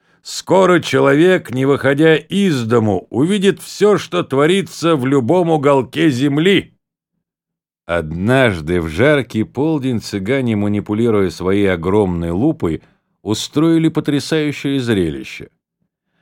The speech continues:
На охапку сена, брошенного среди улицы, они направили пучок солнечных лучей, и сено полыхнуло огнем.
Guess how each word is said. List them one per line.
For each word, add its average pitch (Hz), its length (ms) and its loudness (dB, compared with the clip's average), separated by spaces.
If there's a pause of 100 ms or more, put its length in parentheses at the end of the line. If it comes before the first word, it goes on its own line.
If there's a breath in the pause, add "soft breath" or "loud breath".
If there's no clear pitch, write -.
(200)
На 107 260 2
охапку 117 540 0
сена, 117 440 -2
брошенного 90 520 -2
среди 87 340 -4
улицы, 107 640 -2 (300 soft breath)
они 151 240 0
направили 156 500 2
пучок 135 460 -4
солнечных 135 720 -4
лучей, 139 680 -4 (640 soft breath)
и 78 100 -14
сено 117 540 0
полыхнуло 82 760 -4
огнем. 69 560 -12